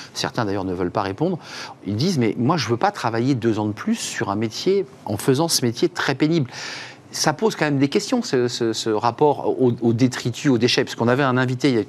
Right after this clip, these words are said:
il y a quelques instants dans le livre qui nous parlait de, euh, le, le, le, les, les, l'étymologie du mot travail. Soit c'est une torture, soit c'est un travel, donc un épanouissement. Là, on est plutôt dans le tripalium, on est plutôt dans le métier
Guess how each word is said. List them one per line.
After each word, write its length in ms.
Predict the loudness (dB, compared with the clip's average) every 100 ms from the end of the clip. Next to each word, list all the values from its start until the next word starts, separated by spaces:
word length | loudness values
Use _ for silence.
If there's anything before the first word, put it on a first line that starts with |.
| -6 -16 -14 -8 -6
il 40 |
y 40 |
a 40 | -4
quelques 360 | -4 -4 -2
instants 260 | -2 -2 -2
dans 120 | 0
le 100 | 0
livre 200 | 2 2
qui 140 | 2 -2
nous 60 |
parlait 240 | 0 0 0
de, 160 | -2 -6 -10 -8 -2
euh, 120 | 0
le, 240 | 0 0
le, 160 | -2 -2
le, 140 | -4 -6 -10 -10
les, 140 | -6 -4
les, 140 | -2
l'étymologie 720 | -2 -2 0 2 4 6 4
du 120 | 2 0
mot 120 | -2
travail. 360 | 0 2 2
Soit 280 | 0 0 0
c'est 260 | 0 -4 -2
une 100 | 0
torture, 540 | 0 0 0 2 2 0 -14 -8
soit 220 | -2 0
c'est 180 | 0 -2
un 60 | -2
travel, 460 | 0 2 2 2
donc 160 | 2 0
un 80 | 0
épanouissement. 640 | 2 2 0 0 0 2
Là, 100 | 2
on 60 | 0
est 80 |
plutôt 280 | -2 0 2
dans 100 | 2
le 60 | 0
tripalium, 560 | 0 -2 -2 -2 0 0
on 100 | -2
est 60 |
plutôt 260 | -4 0 0
dans 120 | 2
le 40 | 2
métier 360 | 0 0 -2